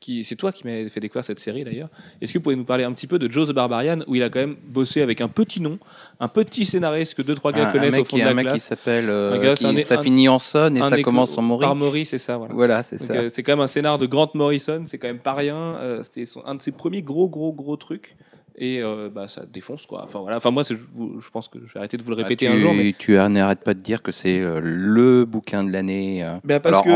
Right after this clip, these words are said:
Speaker 2: en,
Speaker 1: parce
Speaker 2: en V-,
Speaker 1: qu'en
Speaker 2: en V F, hein,
Speaker 1: en plus, enfin, euh,
Speaker 2: parce que sinon, c'est celui de l'année dernière en V O.
Speaker 1: per-, personnellement, ça m'a touché parce qu'il y a des trucs qui font que, voilà, comme l'histoire des catholiques tout à l'heure, dans la vie, il y a, on a vécu des choses et que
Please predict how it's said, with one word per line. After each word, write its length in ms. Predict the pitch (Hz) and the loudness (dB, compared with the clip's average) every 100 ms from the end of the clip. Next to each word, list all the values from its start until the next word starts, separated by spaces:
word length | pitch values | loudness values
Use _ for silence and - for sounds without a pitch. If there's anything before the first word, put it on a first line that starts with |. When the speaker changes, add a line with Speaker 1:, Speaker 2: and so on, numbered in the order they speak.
| 170 | 6
Speaker 2:
en, 60 | - | 4
Speaker 1:
parce 160 | 110 | 4
Speaker 2:
en 20 | |
V-, 220 | 120 127 110 | 6 4 6
Speaker 1:
qu'en 100 | 117 | 4
Speaker 2:
en 40 | |
V 240 | 127 131 110 | 4 4 2
F, 100 | - | -2
hein, 240 | 104 101 | -2 0
Speaker 1:
en 120 | 143 | 0
plus, 260 | 175 202 190 | 0 0 0
enfin, 280 | 151 147 135 | -4 -4 -2
euh, 340 | 127 120 113 | -2 -4 -2
Speaker 2:
parce 160 | 123 98 | -4 0
que 140 | 110 | 0
sinon, 260 | 101 - 123 | 0 0 -2
c'est 140 | - | -2
celui 180 | 101 107 | -6 -4
de 60 | 101 | -2
l'année 240 | 98 101 | -2 0
dernière 420 | 98 98 107 113 | -2 -2 -2 -2
en 140 | 95 90 | -2 -2
V 100 | 98 | -2
O. 140 | 123 - - | -4 -8 -4
Speaker 1:
per-, 160 | 139 127 | -2 -2
personnellement, 640 | 143 - 143 139 160 185 | -4 -2 0 2 2 0
ça 100 | 156 | 0
m'a 120 | 127 120 | -2 -2
touché 360 | 131 160 170 | -2 2 2
parce 160 | 131 113 | 0 -6
qu'il 100 | 127 | -8
y 80 | 120 | -8
a 40 | |
des 100 | 123 | -8
trucs 260 | - 143 139 | -8 -8 -8
qui 120 | 131 | -16
font 220 | 123 135 | -10 -10
que, 60 | 123 | -10
voilà, 200 | 117 110 _ _ _ | -14 -14 _ _ _
comme 160 | - 127 | -14 -14
l'histoire 240 | - 123 | -10 -10
des 100 | 113 | -8
catholiques 320 | 107 107 117 | -12 -14 -12
tout 80 | - | -6
à 40 | |
l'heure, 220 | 139 135 110 | -4 -4 -4
dans 120 | 113 | -6
la 100 | 110 | -8
vie, 160 | 123 | -8
il 120 | 156 139 | -12 -8
y 80 | |
a, 140 | 117 113 | -8 -8
on 80 | 113 | -12
a 60 | 113 | -12
vécu 200 | 113 113 | -12 -12
des 120 | 110 | -8
choses 220 | 143 147 | -6 -6
et 100 | 117 | -6
que 200 | 117 107 | -6 -8